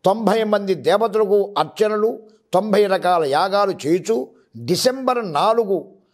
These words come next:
కార్తీక మహా శని అమావాస్య రోజున ఈ మహాయాగ పూర్ణావతిలో ఈ ముడుపులను సమర్పించబడును. భక్తులు ఈ యొక్క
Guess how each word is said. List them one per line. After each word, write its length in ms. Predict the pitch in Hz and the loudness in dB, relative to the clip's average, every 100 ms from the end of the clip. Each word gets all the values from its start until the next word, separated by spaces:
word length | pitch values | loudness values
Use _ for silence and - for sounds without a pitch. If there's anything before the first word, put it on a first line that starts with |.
| _ _ - | _ _ -4
కార్తీక 600 | 135 208 214 - 247 220 | 0 0 0 -4 -2 0
మహా 580 | 190 156 165 160 233 233 - | 0 0 0 0 0 -2 -6
శని 420 | - 202 247 302 302 311 | -2 0 2 2 0 0
అమావాస్య 800 | 226 233 226 220 214 208 - 196 | 0 2 0 2 0 0 -2 -2
రోజున 440 | 190 190 196 190 208 247 - _ _ | 0 0 0 0 -2 -4 -8 _ _
ఈ 220 | 151 220 | -4 -2
మహాయాగ 800 | 196 160 151 208 220 208 196 185 | 0 0 2 2 2 0 0 -2
పూర్ణావతిలో 880 | 185 - 170 202 196 190 185 175 175 165 - - | -4 -2 -2 0 0 0 -2 -2 2 0 -2 -4
ఈ 120 | 160 | -2
ముడుపులను 480 | 151 151 196 185 185 | 0 2 0 2 -2
సమర్పించబడును. 1120 | - 160 180 - 156 156 143 131 160 147 107 - _ _ - | -2 -2 -2 -4 -2 0 2 2 2 2 -2 -8 _ _ -6
భక్తులు 500 | 101 175 175 240 240 123 - - _ _ _ _ - | -2 -2 0 2 2 0 -8 -20 _ _ _ _ -4
ఈ 180 | 156 240 233 | 0 2 2
యొక్క 260 | 220 156 | 2 2